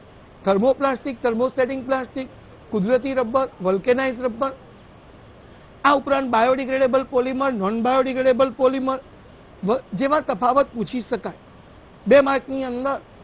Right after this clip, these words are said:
પોલિમર પદાર્થના અણુભાર નક્કી કરવાની પદ્ધતિઓને પણ આપણે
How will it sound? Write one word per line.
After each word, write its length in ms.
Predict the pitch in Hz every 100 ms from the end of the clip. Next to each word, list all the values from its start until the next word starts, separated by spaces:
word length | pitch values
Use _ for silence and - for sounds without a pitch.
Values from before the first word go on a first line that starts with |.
| - -
પોલિમર 360 | 269 311 381
પદાર્થના 580 | - 285 269 269 294 294 -
અણુભાર 440 | 233 240 196 269 - - - -
નક્કી 340 | 233 202 349
કરવાની 420 | 349 269 269 269 277
પદ્ધતિઓને 800 | 254 175 240 247 254 254 254
પણ 260 | 254 254 -
આપણે 340 | 262 262 254